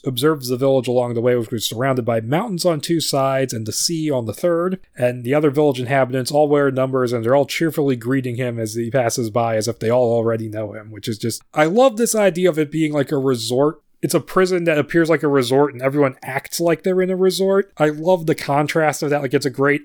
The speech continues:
idea in the, uh, in the original series, and it's, it's very cool here too. And so the butler takes Doe to the Green Dome, and they enter and pass through a seemingly endless series of rooms before meeting with number two, who's described as an elderly English woman in a circular room. Now, this is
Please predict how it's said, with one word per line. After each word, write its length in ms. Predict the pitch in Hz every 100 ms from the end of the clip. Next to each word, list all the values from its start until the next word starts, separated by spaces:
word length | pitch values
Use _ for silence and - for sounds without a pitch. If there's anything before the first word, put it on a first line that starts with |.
| 139
idea 440 | 135 127 131 131
in 240 | 123 123
the, 180 | 120 117
uh, 180 | 113 107 101 _ _
in 160 | - 160
the 100 | 131
original 360 | 123 135 151
series, 600 | 147 - 143 143 143 135 - -
and 180 | 135 131
it's, 140 | 120
it's 180 | 135 120
very 200 | 143 139
cool 260 | - 135 120
here 220 | 127 117
too. 360 | - 110 110 - _ _ -
And 200 | 143 131
so 260 | - 143
the 100 | 127
butler 400 | 120 165 175 165
takes 300 | 151 160 139
Doe 200 | 139 147
to 120 | 143 131
the 80 |
Green 320 | 113 120 139 123
Dome, 380 | 123 127 127
and 120 | 120 113
they 140 | 117
enter 240 | 143 135
and 140 | 135 120
pass 280 | 139 131 -
through 120 | 127
a 40 |
seemingly 460 | 110 180 190 165 147
endless 400 | 156 160 147 -
series 320 | 156 147 127
of 120 | 120
rooms 360 | 113 131 120 110
before 320 | 120 - 123
meeting 260 | 123 127 123
with 160 | 120
number 320 | 131 123 117
two, 340 | 113 135 120 113
who's 120 | 117
described 500 | 117 - 131 123 117
as 240 | 117 113 - -
an 120 | 135
elderly 400 | - 180 185 165
English 460 | 151 156 151 139 -
woman 360 | 131 117 110 107
in 120 | 113
a 80 | 117
circular 500 | 147 135 120 117 113
room. 320 | 113 107 101
Now, 160 | 110
this 220 | 117 147 160
is 260 | 143 -